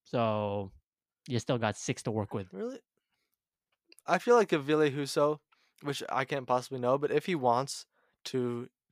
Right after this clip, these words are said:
Speaker 2: chase the money, there's gonna end up maybe being a desperate team that's gonna give him starting goalie money after one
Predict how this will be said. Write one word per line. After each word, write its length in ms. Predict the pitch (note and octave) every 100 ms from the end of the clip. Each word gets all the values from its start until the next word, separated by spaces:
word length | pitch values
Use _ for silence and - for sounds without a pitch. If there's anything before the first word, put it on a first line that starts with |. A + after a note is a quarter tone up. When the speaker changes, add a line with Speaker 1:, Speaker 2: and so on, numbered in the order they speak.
| -
Speaker 2:
chase 320 | - B2+ C3+ -
the 100 | B2
money, 360 | A2 B2+ E3+ - _ _ _ _ _ _ _ _ _ _
there's 220 | D#3 D#3
gonna 320 | D#3 D#3+ E3 -
end 180 | D3 D3
up 140 | C#3 C3 -
maybe 320 | C3+ B2+ B2+
being 220 | C3 B2
a 60 | A#2
desperate 460 | A#2+ A#2+ - A#2+
team 240 | - B2 A2+
that's 180 | A2 -
gonna 160 | B2+ B2
give 140 | A#2+
him 120 | A#2+
starting 400 | - C3+ B2 B2+
goalie 280 | B2 A#2+ A#2+
money 280 | A2+ A#2 A2+
after 260 | A2 -
one 300 | A#2+ B2 A#2+